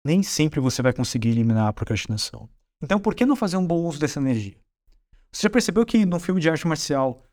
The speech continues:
o aprendiz é aquele cara que é apressado,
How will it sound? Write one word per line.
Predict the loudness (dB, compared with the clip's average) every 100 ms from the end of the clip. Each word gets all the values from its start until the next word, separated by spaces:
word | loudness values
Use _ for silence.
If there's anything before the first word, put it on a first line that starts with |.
| _ _
o | 2
aprendiz | 2 2 2 0 0 -2
é | -2
aquele | 0 0 0
cara | 0 0
que | -2 0
é | 2 2 -2 -6 _ -8
apressado, | -4 0 0 0 0 4 4 2 -2